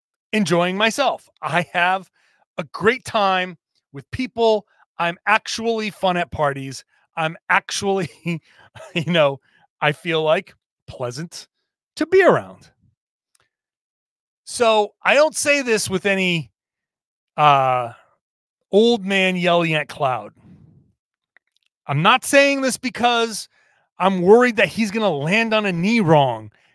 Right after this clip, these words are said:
and hurt himself. And I do think that he, I'd like him to save his legs. I do think that it would be,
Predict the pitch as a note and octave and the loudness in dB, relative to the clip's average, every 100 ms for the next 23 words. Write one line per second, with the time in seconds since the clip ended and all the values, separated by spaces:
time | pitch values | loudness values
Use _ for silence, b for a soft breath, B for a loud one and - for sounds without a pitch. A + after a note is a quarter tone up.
0 | - D3+ D3+ - A#3+ G#3+ D3+ - C3 G2+ | -8 -6 -6 4 6 6 0 -4 -6 -8
1 | - - _ _ _ _ _ _ _ _ | -16 -20 _ _ _ _ _ _ _ _
2 | _ _ _ _ _ _ _ _ _ E3+ | _ _ _ _ _ _ _ _ _ -2
3 | E3+ E3+ - F3 C#3+ B3+ C#4+ B3+ G#3+ G#3 | -2 -4 0 0 4 2 2 0 0 0
4 | F#3 E3+ E3+ F#3+ G#3 F#3 E3 F#3 D#3+ C3+ | 2 0 2 0 -2 -8 -8 -6 -6 -2
5 | D3 A#3 A3 A3 - - _ _ _ _ | 0 2 0 -4 -14 -16 _ _ _ _
6 | _ - C#3+ C#3 G#3 G3+ F#3+ - F3 F3 | _ -8 -8 -4 -4 -4 -6 0 0 0
7 | F#3+ F3 D#3 C3 E3 D#3+ D3+ | -6 -6 -6 -4 -4 -4 -8